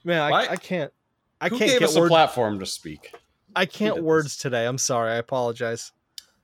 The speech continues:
Speaker 2: It's fine. You're, you're fired. I'm bringing Demetrius in next week.
Speaker 1: <laughs> Demetrius, who did not provide us with, uh, topics for our fireside chat.
Speaker 2: Yeah,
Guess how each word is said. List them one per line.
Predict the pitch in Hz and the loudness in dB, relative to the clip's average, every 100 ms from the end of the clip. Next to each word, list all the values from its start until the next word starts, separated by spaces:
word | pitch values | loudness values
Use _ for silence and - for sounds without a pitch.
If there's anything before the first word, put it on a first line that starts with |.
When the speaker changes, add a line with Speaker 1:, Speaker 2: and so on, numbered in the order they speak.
| _ _ _ _ _ _ - | _ _ _ _ _ _ -20
Speaker 2:
It's | 92 | -20
fine. | - - _ | -20 -20 _
You're, | 131 127 117 | -8 -8 -8
you're | 117 | -10
fired. | 80 62 78 - 104 | -8 -10 -12 -16 -12
I'm | |
bringing | 104 113 98 | -6 -4 -4
Demetrius | 87 82 - 78 78 | -8 -10 -12 -12 -12
in | 78 | -12
next | 78 - | -12 -14
week. | 82 80 - - - - - _ _ _ | -14 -16 -18 -20 -20 -20 -20 _ _ _
Speaker 1:
<laughs> | 427 - - - - - 185 | -6 -4 -12 -10 -20 -12 -8
Demetrius, | 165 175 185 - 170 - _ _ - | -4 -2 -2 -2 -2 -4 _ _ -8
who | 175 | -4
did | 156 147 | -2 -2
not | 151 143 | -2 -2
provide | 151 151 151 | 0 2 0
us | - | -2
with, | 151 131 | -6 -2
uh, | 139 135 | -2 -2
topics | - 156 165 - - | -2 -4 -4 -8 -6
for | 143 | -2
our | 135 | -2
fireside | - 143 135 143 | 0 -2 -2 -8
chat. | - 151 160 - _ _ - | -4 -4 -4 -6 _ _ -12
Speaker 2:
Yeah, | 107 110 110 110 107 | -6 -2 0 0 -2